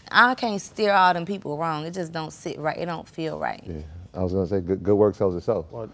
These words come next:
Speaker 3: that
Speaker 2: That's a fact.
Speaker 1: Yeah.
Speaker 3: Good dope
Speaker 2: Good,
Speaker 3: sells
Speaker 2: well,
Speaker 3: itself.
Speaker 2: well, I, we try to clean it up for the, the network, but yeah, good dope sells itself. But what you speak to is, is the power of partnership,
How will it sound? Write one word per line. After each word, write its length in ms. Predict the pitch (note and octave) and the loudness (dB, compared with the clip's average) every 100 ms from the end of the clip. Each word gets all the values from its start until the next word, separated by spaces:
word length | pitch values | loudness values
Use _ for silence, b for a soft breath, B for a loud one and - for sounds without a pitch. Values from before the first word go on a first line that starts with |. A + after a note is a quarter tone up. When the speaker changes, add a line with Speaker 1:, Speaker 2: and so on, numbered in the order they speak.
| - | -12
Speaker 3:
that 200 | A#2 - | -12 -4
Speaker 2:
That's 160 | F#3+ F3 | -2 -2
a 60 | |
fact. 200 | - G3 | 2 2
Speaker 1:
Yeah. 140 | D3+ D3+ - | 2 -6 -6
Speaker 3:
Good 240 | B2+ G#2+ | -6 -4
dope 160 | A#2+ A#2 | -4 4
Speaker 2:
Good, 160 | A#2 A2 | 4 4
Speaker 3:
sells 260 | A2+ G2+ | -6 -4
Speaker 2:
well, 340 | G#2+ G#2+ A2 G2+ | -2 2 2 2
Speaker 3:
itself. 180 | - - | -4 -6
Speaker 2:
well, 140 | C3 C3+ | -4 2
I, 40 | |
we 120 | E3 | 0
try 160 | C#3+ A2 | 4 2
to 60 | F#2 | 2
clean 240 | - G2 F2 | -2 4 6
it 80 | |
up 160 | F#2 F#2 | 8 6
for 60 | F2+ | 6
the, 120 | - - | 2 2
the 60 | |
network, 320 | F2 F#2 F2 D#2+ | 2 4 4 6
but 160 | G2+ | 6
yeah, 180 | A2 F#2+ | 8 6
good 200 | G2 G2 | 8 8
dope 160 | A2 G2 | 8 8
sells 220 | G2+ F2+ | 6 6
itself. 320 | F2+ G2+ D#2+ B B B | 8 8 6 B B B
But 80 | A#2+ | 10
what 180 | A2+ A2+ | 10 10
you 60 | G#2+ | 6
speak 260 | C#3 C3+ | 6 4
to 200 | - G#2+ | 6 6
is, 100 | G2 | 6
is 160 | G2 F#2 | 6 2
the 80 | F2+ | 4
power 260 | G#2 F#2 | 8 8
of 80 | E2+ | 8
partnership, 520 | G#2 F2+ D#2 - C#2+ | 8 6 6 -4 -6